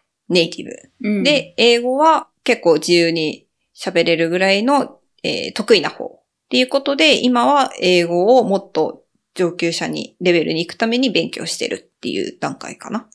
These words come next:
Speaker 2: なるほど、なるほど。
Speaker 1: で、あやなが？
Speaker 2: 私は日本語と英語。日本語が母国語になってます。で、今勉強してるのは、英語でフランス語を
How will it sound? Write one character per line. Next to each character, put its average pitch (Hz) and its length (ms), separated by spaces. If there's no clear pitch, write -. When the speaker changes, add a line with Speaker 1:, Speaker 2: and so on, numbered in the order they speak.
Speaker 2:
な 180 160
る 175 80
ほ 170 140
ど、 160 80
な 156 120
る 156 60
ほ 160 140
ど。 - 320
Speaker 1:
で、 311 180
あ 233 100
や 247 140
な 262 220
が？ 330 280
Speaker 2:
私 311 360
は 339 280
日 202 160
本 226 320
語 226 100
と 269 220
英 180 180
語。 165 420
日 233 100
本 233 300
語 233 120
が 285 220
母 170 140
国 156 400
語 147 480
に 175 260
な 143 120
っ - 100
て - 100
ま 117 160
す。 - 300
で、 277 160
今 311 200
勉 220 200
強 233 160
し 233 40
て 247 80
る 226 120
の 185 120
は、 220 420
英 269 240
語 262 180
で 294 260
フ - 140
ラ 254 160
ン 254 60
ス - 160
語 214 140
を 208 80